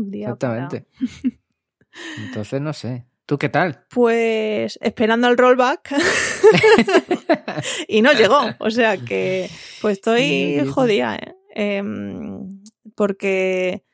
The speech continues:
Speaker 1: por eso, porque es que el tráfico está estancado. Eh, en mayo
Speaker 2: Sí.
Speaker 1: del año pasado a mí me, me benefició, en
Speaker 2: Mm.
Speaker 1: diciembre me perjudicó, no a nivel de por, por, o sea, previo a, a mayo,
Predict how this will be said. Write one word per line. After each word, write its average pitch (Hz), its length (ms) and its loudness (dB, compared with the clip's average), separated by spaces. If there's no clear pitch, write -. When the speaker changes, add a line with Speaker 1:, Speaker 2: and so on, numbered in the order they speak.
Speaker 1:
por 190 160 -4
eso, 214 220 -2
porque 214 220 -4
es - 80 -12
que 214 180 -2
el 170 400 -6
tráfico 208 400 -2
está 208 180 -4
estancado. 208 600 -4
Eh, 190 400 -6
en 202 160 0
mayo 214 760 0
Speaker 2:
Sí. 208 40 -4
Speaker 1:
del 214 100 0
año 208 160 -2
pasado 220 320 -4
a 180 80 -4
mí 202 160 -4
me, 202 400 -6
me 202 200 -6
benefició, 202 760 -4
en 214 120 -2
Speaker 2:
Mm. - 20 -2
Speaker 1:
diciembre 208 520 0
me 202 340 -4
perjudicó, 214 560 0
no 220 280 0
a 220 80 2
nivel 226 440 0
de 185 240 -4
por, 196 240 -2
por, 185 460 -4
o - 40 -14
sea, - 260 -4
previo 208 440 0
a, 196 280 -4
a 202 80 -4
mayo, 233 400 -2